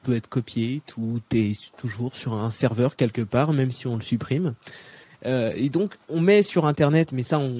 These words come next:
on en prend conscience qu'à partir d'un, d'un certain âge, mais je le dis quand même, on met sur Internet que des choses qu'on, dont on a envie de, qu'on, qu'on a envie de partager, en fait. Que des choses qui nous représentent et dont on est fier. C'est important de pas,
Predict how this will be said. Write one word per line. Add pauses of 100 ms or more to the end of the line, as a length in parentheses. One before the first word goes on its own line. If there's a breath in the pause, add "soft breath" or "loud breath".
(100)
on
en
prend
conscience
qu'à
partir (260)
d'un,
d'un
certain
âge,
mais
je
le
dis
quand
même, (280 loud breath)
on
met
sur
Internet
que
des
choses (840 soft breath)
qu'on, (160)
dont
on
a
envie
de, (240)
qu'on,
qu'on
a
envie
de
partager,
en
fait. (140)
Que
des
choses
qui
nous
représentent
et
dont
on
est
fier. (720 loud breath)
C'est
important
de
pas,